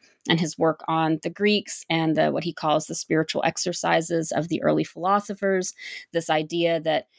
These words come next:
these practices, these embodied spiritual practices, m-, many of them sort of contemplative practices,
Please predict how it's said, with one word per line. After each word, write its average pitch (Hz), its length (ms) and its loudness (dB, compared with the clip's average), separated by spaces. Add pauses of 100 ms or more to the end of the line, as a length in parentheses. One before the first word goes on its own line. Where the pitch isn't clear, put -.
(160)
these 165 460 2 (100)
practices, 226 800 0
these 170 220 0
embodied 170 560 0
spiritual 180 460 -2
practices, 165 720 -2
m-, 185 100 0 (120)
many 175 220 2
of 165 100 2
them 165 140 -2
sort 160 160 -2
of 160 100 -4
contemplative 185 720 -2
practices, - 760 0